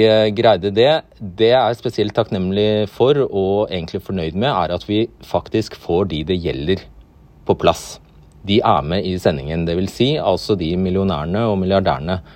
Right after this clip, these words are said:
det faktisk gjelder, de stiller. Og det er jeg veldig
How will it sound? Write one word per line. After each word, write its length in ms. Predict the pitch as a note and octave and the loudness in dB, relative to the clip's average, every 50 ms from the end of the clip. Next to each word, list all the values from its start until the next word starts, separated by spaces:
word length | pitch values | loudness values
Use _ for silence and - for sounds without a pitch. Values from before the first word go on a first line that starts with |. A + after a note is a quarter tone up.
| - - - - | -20 -20 -12 -6
det 100 | - G2+ | -4 -4
faktisk 400 | - - F2 - - F2+ E2+ - | 0 0 0 0 0 -2 -2 -2
gjelder, 240 | - F2 D2+ D#2+ G2+ | -2 -4 -2 -2 -2
de 140 | G#2+ F#2 F2+ | -2 -4 -6
stiller. 560 | - - - - G#2+ E2 C2+ B1 D#2+ D#2 - - - - - - - - - - - - - | -6 -6 -4 -4 -2 -2 -2 -2 -4 -6 -6 -8 -20 -20 -20 -20 -20 -20 -20 -20 -20 -12 -6
Og 140 | - G2 F#2 | -6 -2 2
det 240 | G2+ G2+ G2+ G#2 - | 2 4 4 4 4
er 160 | D2 E2 D#2+ | 2 2 2
jeg 480 | E2 F2+ F2+ F#2 F#2 F2+ F#2 - - | 2 2 2 0 0 -2 -4 -4 -2
veldig 320 | F2 A2 G2 D#2 B1 D2 | 0 0 0 0 -2 -6